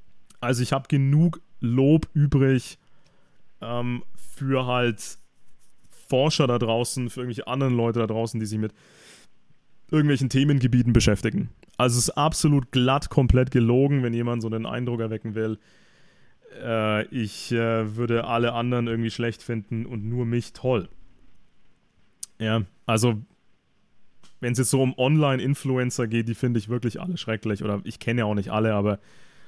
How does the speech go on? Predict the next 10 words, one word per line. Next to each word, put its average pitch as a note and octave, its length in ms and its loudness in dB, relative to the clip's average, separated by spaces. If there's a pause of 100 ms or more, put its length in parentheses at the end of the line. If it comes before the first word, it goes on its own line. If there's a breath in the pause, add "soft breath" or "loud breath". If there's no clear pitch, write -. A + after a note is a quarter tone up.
(140 soft breath)
halt A2 140 -2
so A#2+ 80 -2
die A#2+ 140 0
gängigen A#2+ 600 0
Strukturen A2+ 540 0
finde A2+ 220 2
ich G#2+ 80 2
tatsächlich, G#2 680 0 (220)
äh, G2+ 260 0
schrecklich. A#2+ 580 -4